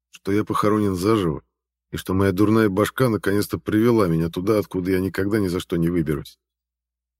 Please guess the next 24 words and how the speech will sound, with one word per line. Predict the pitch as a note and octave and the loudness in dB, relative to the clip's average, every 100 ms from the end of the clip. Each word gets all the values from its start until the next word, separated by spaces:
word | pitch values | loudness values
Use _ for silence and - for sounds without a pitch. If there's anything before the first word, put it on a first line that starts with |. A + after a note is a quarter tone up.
| _ | _
Паника, | - A#2 A#2 G2+ F2+ | 0 0 2 -2 -6
слезы | - G#2+ A#2+ G#2 G2+ | -4 0 0 2 0
из | |
глаз — | F#2 F#2 F2 - _ _ _ | -2 -4 -4 -12 _ _ _
чуть | - A#2 | -6 -4
сознание | - B2 B2 G#2+ F#2+ | 0 0 2 0 0
от | F#2+ | -2
страха | - F#2+ - F#2 | -2 -2 -2 -4
не | F2 | -4
потерял. | G2 G2+ D#2+ - _ _ _ _ _ _ _ _ _ - | -4 -2 -4 -6 _ _ _ _ _ _ _ _ _ -16
Но | - D2 F#2 | -8 -4 -2
успокоился | G#2 - F#2+ - E2+ G#2+ - - _ _ _ _ - | -4 -4 -6 -2 0 0 -4 -14 _ _ _ _ -12
и | E3 | -12
стал | - B2+ A#2+ | -4 -2 -2
вспоминать | - G2+ G2 G2+ G#2+ | -2 -4 -2 -2 -4
расположение | F#2 - E2+ F#2 F#2 F#2 F2+ | -6 -8 -4 -2 -2 -2 -4
стенных | - F2 F2 F2 | -6 -4 -4 -4
ходов. | - F2 F2 E2+ - _ _ _ _ _ _ _ _ _ _ | -6 -4 0 0 -2 _ _ _ _ _ _ _ _ _ _
Куда | - E2+ A2+ A#2 | -6 2 4 4
ведут, | A2+ G#2+ G2 | 4 2 -2
где | F#2+ A#2 | 0 2
выходы, | G#2+ A2+ - F2 F#2 | 4 2 2 -6 -4
где | F#2 | -2
входы. | F2+ - G2+ G#2+ E2 | -2 0 0 2 -2